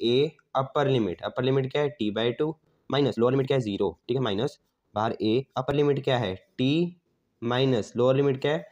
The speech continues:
कैपिटल T by टू, ठीक है। थोड़ा सा इसको सिंप्लीफाई करते हैं, वन by T A T by टू minus zero T by टू ये आ जाएगा, माइनस ए टी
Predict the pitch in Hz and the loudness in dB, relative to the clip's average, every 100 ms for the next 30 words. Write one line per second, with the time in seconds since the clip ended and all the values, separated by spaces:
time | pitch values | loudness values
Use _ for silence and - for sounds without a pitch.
0 | _ _ _ _ _ 131 123 131 131 139 | _ _ _ _ _ -2 -2 -2 -2 -2
1 | 143 135 113 101 101 123 131 _ _ _ | -2 -2 -2 0 -2 -2 -6 _ _ _
2 | _ 101 82 _ _ _ _ _ _ _ | _ -10 -10 _ _ _ _ _ _ _
3 | _ _ _ _ _ - 156 175 - - | _ _ _ _ _ -4 -2 -4 -6 -14
4 | - - _ _ _ _ - _ _ 113 | -14 -20 _ _ _ _ -20 _ _ -6
5 | 131 120 127 131 131 127 113 120 123 123 | -2 0 0 0 0 0 2 2 0 0
6 | 120 135 143 143 123 120 117 127 127 135 | -2 -2 -2 -2 -2 0 0 0 0 0
7 | 135 135 - _ _ _ _ _ _ 117 | 0 -2 -8 _ _ _ _ _ _ 0
8 | 123 123 123 - _ _ _ _ _ _ | 2 0 -2 -12 _ _ _ _ _ _
9 | 120 117 117 117 123 127 127 117 113 113 | -2 0 0 0 2 2 0 -2 0 -2
10 | 110 113 110 110 104 107 110 117 120 113 | 0 0 0 0 -2 -2 0 0 2 0
11 | 117 113 117 117 117 117 117 107 - - | 0 0 -2 -6 -6 -2 0 -2 -6 -6
12 | 120 123 120 131 _ _ _ _ _ - | 0 0 0 -4 _ _ _ _ _ -2
13 | 123 120 127 | 0 0 -4